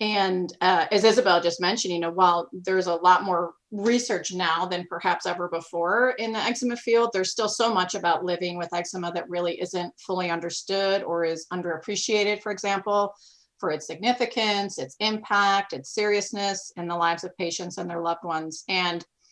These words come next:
um, so we can think of this as really some, some gaps in research or gaps in knowledge, but what it really represents is, is really a relatively new area of research overall that's called real world data collection.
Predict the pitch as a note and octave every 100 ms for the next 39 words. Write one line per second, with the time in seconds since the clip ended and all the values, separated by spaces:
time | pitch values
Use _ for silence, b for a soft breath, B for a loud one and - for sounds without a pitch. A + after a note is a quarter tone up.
0 | B B B _ G3+ F3 E3+ - - A3+
1 | B3+ A#3+ G3 E4 F4+ - - - F3+ F3
2 | F#3 F#3 F3 - F3 E3 - F#3 E3+ E3
3 | F#3 F#3 - G3+ F3 E3+ E3 F#3 F3+ F#3
4 | E3+ E3 E3 F3+ E3+ E3+ E3+ E3 - G3
5 | - G#3+ G3 F#3 A#3 D4 B3+ E3+ E3+ F3
6 | E3+ E3 E3 - F3 E3+ - F#3+ F#3 F#3
7 | B3+ A#3 F3 F3+ F3+ F#3 A3+ A3+ A3 F3
8 | F3+ E3+ E3+ F#3 G#3 F#3+ - F3 F#3+ F#3+
9 | - E3 F3+ F3+ F3+ F3 E3+ - F3+ E3+
10 | F3 E3+ E3+ - - - E3 D#3+ F3 F3
11 | E3+ E3+ E3 E3 E3 E3 D#3+ - D#3+ E3
12 | - D#3+ C#3+